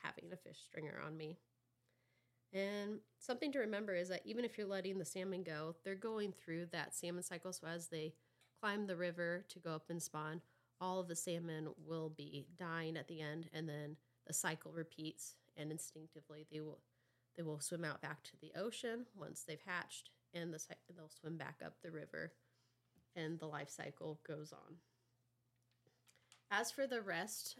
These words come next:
of your favorite gear, it's really up to you. Um, I enjoy using waterproof bags when I'm crossing waterways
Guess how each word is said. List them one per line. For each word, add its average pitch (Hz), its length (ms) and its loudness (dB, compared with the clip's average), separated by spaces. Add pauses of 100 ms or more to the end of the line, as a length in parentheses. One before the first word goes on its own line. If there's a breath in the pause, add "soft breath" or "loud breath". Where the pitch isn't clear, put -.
(100)
of 202 80 -4
your 233 100 2
favorite 208 440 2
gear, 180 220 4
it's - 280 -2
really 214 240 2
up - 160 -2
to - 100 -10
you. - 280 -4 (480 soft breath)
Um, 160 320 6 (160)
I 180 100 10
enjoy 196 340 4
using 185 520 2
waterproof 180 720 2
bags 214 560 0
when 196 120 4
I'm 170 140 4
crossing 170 520 2
waterways 180 760 2